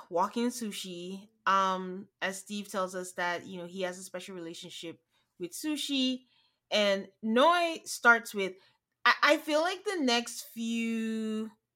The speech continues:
things I mentioned give an insight into your question, Aid, about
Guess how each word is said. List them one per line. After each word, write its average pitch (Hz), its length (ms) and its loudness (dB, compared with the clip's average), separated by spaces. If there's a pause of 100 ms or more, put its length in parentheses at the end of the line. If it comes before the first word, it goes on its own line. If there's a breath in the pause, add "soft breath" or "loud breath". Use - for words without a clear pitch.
(680)
things 277 760 2
I 285 160 4
mentioned 277 760 0
give 240 180 0
an 247 120 2
insight 214 680 -2
into 214 360 -4
your 202 320 -4
question, 190 500 -4
Aid, 185 260 -2
about 175 420 -2